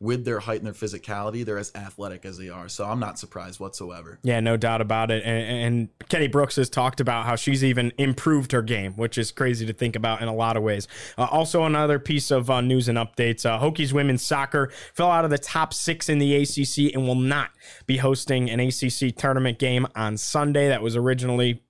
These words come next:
Speaker 2: probably gonna be the date for that game. Uh, they fall out of the top six. They will not be participating in the A C C tournament.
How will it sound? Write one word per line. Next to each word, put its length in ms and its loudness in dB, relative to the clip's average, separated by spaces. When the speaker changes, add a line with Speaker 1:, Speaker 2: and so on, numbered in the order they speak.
Speaker 2:
probably 400 2
gonna 160 0
be 140 2
the 100 -2
date 260 2
for 80 -2
that 220 0
game. 300 2
Uh, 100 2
they 120 2
fall 200 2
out 120 4
of 60 0
the 40 0
top 300 -2
six. 240 -2
They 80 2
will 100 2
not 220 0
be 160 0
participating 800 -2
in 260 0
the 360 0
A 40 -4
C 260 -2
C 380 -4
tournament. 420 0